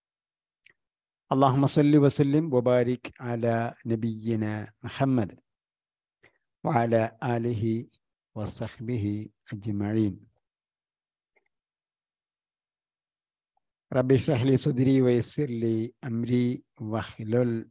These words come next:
عقدة من لساني يفقه قولي. أهلًا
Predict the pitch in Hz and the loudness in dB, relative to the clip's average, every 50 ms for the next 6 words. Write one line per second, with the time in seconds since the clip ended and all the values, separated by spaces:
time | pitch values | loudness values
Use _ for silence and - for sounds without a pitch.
0 | _ - - - - 117 110 110 117 113 - 123 110 110 107 104 104 104 101 - | _ -18 -18 -10 -8 -4 -4 -2 -2 -2 -2 -2 -2 -2 -2 -4 -4 -6 -6 -4
1 | - 117 113 110 113 113 117 113 117 151 - - 104 - _ - 104 98 95 101 | -4 -4 -2 -2 -4 -4 -4 -6 -8 -10 -12 -14 -14 -14 _ -10 -8 -6 -6 -6
2 | 101 101 98 98 95 - _ _ _ _ _ _ _ _ - - - - - - | -8 -8 -10 -10 -12 -16 _ _ _ _ _ _ _ _ -6 -6 -4 -4 -6 -8
3 | - - _ _ _ _ _ _ _ _ _ _ _ _ _ _ _ _ _ _ | -12 -18 _ _ _ _ _ _ _ _ _ _ _ _ _ _ _ _ _ _
4 | _ _ _ _ _ _ _ _ _ _ _ _ _ _ _ _ _ _ _ _ | _ _ _ _ _ _ _ _ _ _ _ _ _ _ _ _ _ _ _ _
5 | _ _ _ _ _ _ _ _ _ _ _ _ _ _ _ _ _ _ _ _ | _ _ _ _ _ _ _ _ _ _ _ _ _ _ _ _ _ _ _ _
6 | _ _ _ _ _ _ _ - 110 101 120 120 123 123 120 117 117 | _ _ _ _ _ _ _ -6 -2 0 2 2 2 2 0 -2 -6